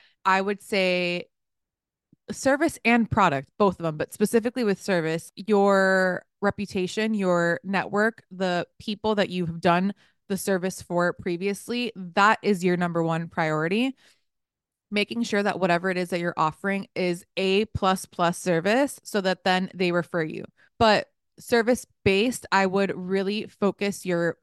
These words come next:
budgets on finding ways to amplify the results of the service. So, for example, if you're a service-based business that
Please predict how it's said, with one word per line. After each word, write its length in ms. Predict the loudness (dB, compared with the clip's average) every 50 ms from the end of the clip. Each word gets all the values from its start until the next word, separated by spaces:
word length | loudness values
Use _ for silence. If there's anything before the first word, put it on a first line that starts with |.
| -10 -2
budgets 760 | 2 2 2 2 2 0 0 0 -4 -6 -12 -12 -12 -12 -16 _ _ _ _ _ _ _ _ _ _
on 600 | 0 0 2 2 2 0 0 -2 -4 -6 -8 -8 -10 _ _ _ _ _ _ _ _ _ 0
finding 420 | 0 0 0 0 -2 -2 -2 -2
ways 400 | 0 0 2 2 2 2 0 -2 -6
to 140 | -6 -6 -6 -4 -4 -4
amplify 920 | -2 -2 -2 -2 -2 -2 -2 0 0 2 2 2 2 2 2 0 -2 -4 -8 _ _ _ _ _ _ _ _ _ -4
the 120 | -2 0 0
results 640 | 2 0 0 0 2 2 2 2 2 -2 -8 -20 _ -6
of 240 | -6 -6 -6 -6 -8
the 100 | -12 -12
service. 640 | -10 -8 -10 -8 -8 -10 -10 -10 -10 -12 -14 -16 -18 _ _ _ _ _ _ _ _ _ _ _ _ _ _ _ _ _ _ _
So, 600 | -12 -4 2 4 6 8 8 8 6 4 2 0 _ _ _ _ _ _ 0
for 160 | 2 4 4
example, 520 | 4 2 -2 -2 -4 -4 -4 -6 -6 -4
if 220 | -4 -6 -8 -4 0
you're 300 | 2 4 4 4 4 2
a 80 | 0 -4
service-based 920 | -2 0 0 0 2 0 -2 -2 -4 -6 -6 -4 -4 -4 -4 -6 -8 _
business 640 | 0 0 2 2 0 -2 -2 -2 -4 -4 -6 -8 -16 -14
that 480 | -6 0 2 4 4 4 4 2 0